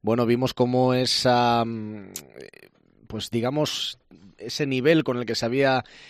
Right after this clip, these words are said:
eh, acometido esa jugada, con el que el Racing había comenzado con cierta seriedad, con el que incluso se había llegado a dominar a la Unión Deportiva Las Palmas, pues pasó poco a poco. Además fue lento, lento y reposado a ser dominio local, dominio canario,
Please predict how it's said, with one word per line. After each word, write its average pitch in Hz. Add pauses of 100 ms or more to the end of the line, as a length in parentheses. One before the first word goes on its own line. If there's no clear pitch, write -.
(160)
eh, 113
acometido 120
esa 127
jugada, 135
con 135
el 120
que 120
el 117
Racing 147
había 127
comenzado 127
con 117
cierta 123
seriedad, 127
con 135
el 123
que 120
incluso 147
se 117
había 127
llegado 123
a -
dominar 120
a 120
la 110
Unión 120
Deportiva 113
Las 110
Palmas, 127
pues -
pasó 113 (520)
poco 135
a 117
poco. 135
Además 117
fue 123
lento, 123
lento 123
y 113
reposado 113
a 110
ser 117
dominio 117
local, 131
dominio 117
canario, 127